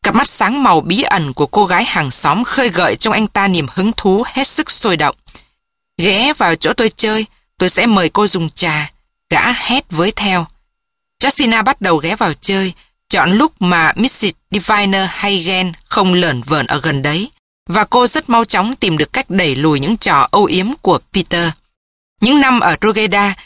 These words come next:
việc cưỡi ngựa và lao động chân tay đã tạo cho cô cơ bắp rắn chắc, và cô không chút ngại ngùng về luật lệ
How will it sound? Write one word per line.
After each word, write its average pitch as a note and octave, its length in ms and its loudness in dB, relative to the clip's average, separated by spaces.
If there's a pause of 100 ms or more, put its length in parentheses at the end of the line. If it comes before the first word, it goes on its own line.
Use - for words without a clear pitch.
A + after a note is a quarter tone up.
(160)
việc - 200 -2
cưỡi A3 160 2
ngựa A3 260 2
và F3 140 0
lao A3+ 160 2
động - 200 -2
chân A3 220 0
tay G#3+ 220 0
đã E3+ 220 0
tạo D#3+ 220 2
cho G#3 140 0
cô G3 160 0
cơ F#3 260 -2
bắp A3+ 240 0
rắn G3+ 340 -2
chắc, C#4+ 200 -2 (340)
và F#3+ 140 0
cô B3 200 2
không A#3+ 220 0
chút - 240 0
ngại F#3 220 0
ngùng D#3+ 300 -2
về D3+ 160 -2
luật D3 180 0 (720)
lệ E3 320 0